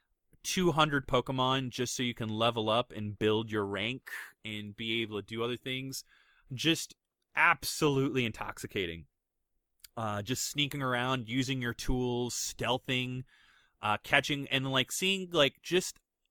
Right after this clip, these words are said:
how intricate Pokemon behaviors are, and even just exploiting Pokemon to such a degree. Like, uh, Val did this and showed me this, and it's insane to me, 'cause, like, I was using Stealth Spray.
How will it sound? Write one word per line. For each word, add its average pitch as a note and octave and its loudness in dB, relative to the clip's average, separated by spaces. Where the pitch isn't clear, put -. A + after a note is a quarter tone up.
how D#3 6
intricate D3 0
Pokemon C#3 2
behaviors B2 2
are, C3 6
and D#3 0
even E4+ 2
just E4 -2
exploiting E3 0
Pokemon C3+ 0
to B2+ -10
such C3+ -2
a - -6
degree. A#2+ -6
Like, B2+ -2
uh, C#3 4
Val F3+ 8
did C#3 2
this B2 -2
and C3 -6
showed C3 -2
me A#2+ 0
this, A2+ -2
and D3 -6
it's D3+ -4
insane A#3+ -4
to E3+ 2
me, A2 -2
'cause, B2 -8
like, C#3 2
I E3+ 6
was G3+ 0
using E3+ -4
Stealth D3 0
Spray. A3+ -4